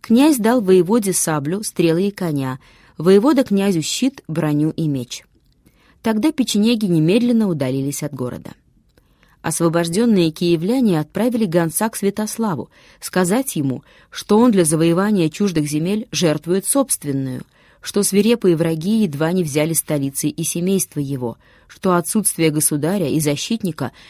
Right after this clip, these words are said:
может снова подвергнуть их той же опасности, и чтобы он сжалился над бедствием Отечества, престарелой матери и юных детей своих.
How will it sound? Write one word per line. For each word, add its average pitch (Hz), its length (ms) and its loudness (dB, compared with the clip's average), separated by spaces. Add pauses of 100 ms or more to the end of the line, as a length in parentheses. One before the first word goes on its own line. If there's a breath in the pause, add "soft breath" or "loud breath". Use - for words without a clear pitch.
(140 loud breath)
может 202 240 2
снова 240 300 0
подвергнуть 185 600 0
их 170 140 -6
той 147 180 -2
же 143 120 -4
опасности, 143 720 -6 (300 loud breath)
и - 60 -2
чтобы 185 320 0
он 185 120 2
сжалился 175 640 -4
над 147 160 -2
бедствием 151 500 -2
Отечества, 143 640 -6 (320 soft breath)
престарелой 165 540 0
матери 165 420 -2
и 156 140 -2
юных 147 320 0
детей 170 340 -4
своих. - 460 -10